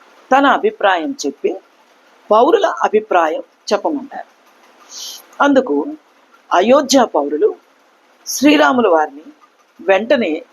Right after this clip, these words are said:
యువరాజు పట్టాభిషేకం చేయమని సుఖ స-, సంతోషము ముఖాలతో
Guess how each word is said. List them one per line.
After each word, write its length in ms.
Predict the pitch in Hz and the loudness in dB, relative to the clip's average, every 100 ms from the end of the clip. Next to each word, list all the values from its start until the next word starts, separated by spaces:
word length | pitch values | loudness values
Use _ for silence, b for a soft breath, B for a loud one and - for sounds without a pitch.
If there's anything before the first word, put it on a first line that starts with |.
| _ _ - | _ _ 2
యువరాజు 440 | 196 254 320 311 | 2 4 2 2
పట్టాభిషేకం 880 | 269 196 - 180 175 - 165 165 165 - | -2 -4 2 0 0 -8 -8 -8 -12 -6
చేయమని 380 | 147 143 147 - _ _ _ _ - | -4 -4 -6 -10 _ _ _ _ -8
సుఖ 340 | - 240 247 | -2 2 2
స-, 400 | 302 269 262 247 - - | 2 2 0 0 -4 -12
సంతోషము 680 | - 202 202 285 262 226 190 | -4 -2 0 2 2 0 -2
ముఖాలతో 680 | 175 160 202 175 160 170 | -4 -2 2 2 0 -4